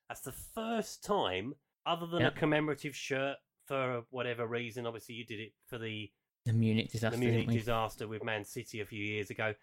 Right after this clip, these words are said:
Speaker 1: That's the first time since nineteen ninety-eight ninety-nine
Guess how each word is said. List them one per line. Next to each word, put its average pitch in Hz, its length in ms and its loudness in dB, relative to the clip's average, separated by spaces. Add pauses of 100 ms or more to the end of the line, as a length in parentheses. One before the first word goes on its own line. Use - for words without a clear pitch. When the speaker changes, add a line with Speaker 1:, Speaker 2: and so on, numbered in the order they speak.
(200)
Speaker 1:
That's - 140 -10
the 127 80 -8
first 160 400 -2
time 139 200 4
since 117 260 -12
nineteen 143 760 -2
ninety-eight 127 760 -4
ninety-nine 117 1000 0